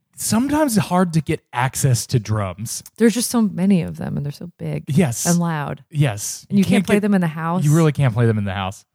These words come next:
Speaker 2: Yeah, the band room really does become a sanctuary.
Speaker 1: Yes.
Speaker 2: Or the football field or whatever.
Speaker 1: Um, I believe I remember when I, uh, when, you know, my parents were trying to encourage me to play an instrument, they were like, "Pick an instrument. You can play any instrument you want.
Speaker 2: Mm-hmm.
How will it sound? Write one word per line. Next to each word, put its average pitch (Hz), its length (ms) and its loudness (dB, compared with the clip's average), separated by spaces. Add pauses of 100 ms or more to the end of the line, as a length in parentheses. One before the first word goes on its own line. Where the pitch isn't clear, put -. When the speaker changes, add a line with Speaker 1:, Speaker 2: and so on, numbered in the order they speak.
(120)
Speaker 2:
Yeah, 156 460 -4
the 180 100 2
band 180 320 4
room 143 240 0
really 147 260 4
does 143 160 -4
become 147 260 -10
a 131 60 -6
sanctuary. 135 640 -10
Speaker 1:
Yes. 113 400 0 (140)
Speaker 2:
Or 160 120 4
the 143 120 0
football 139 400 -2
field - 300 -10
or - 60 -12
whatever. 151 500 -6 (440)
Speaker 1:
Um, 120 560 0
I 143 80 0
believe 147 440 2
I 139 80 -2
remember 120 400 2
when 113 180 0
I, 110 180 0
uh, 101 260 -2 (440)
when, 113 300 -2 (140)
you 120 120 -4
know, 104 100 0
my 107 140 -2
parents 107 440 0 (180)
were 101 400 -2
trying 110 240 0
to 107 60 0
encourage 104 300 -2
me 101 80 -4
to 98 60 -6
play 98 180 -8
an 95 80 -6
instrument, 95 280 -8
they 98 60 -8
were 95 100 -4
like, 95 180 -6 (200)
"Pick 156 140 0
an 170 80 2
instrument. - 320 0
You - 60 -16
can 117 100 -8
play 113 200 -2 (120)
any 175 300 6
instrument 135 320 2
you 110 100 4
want. 92 240 -2
Speaker 2:
Mm-hmm. 160 340 -2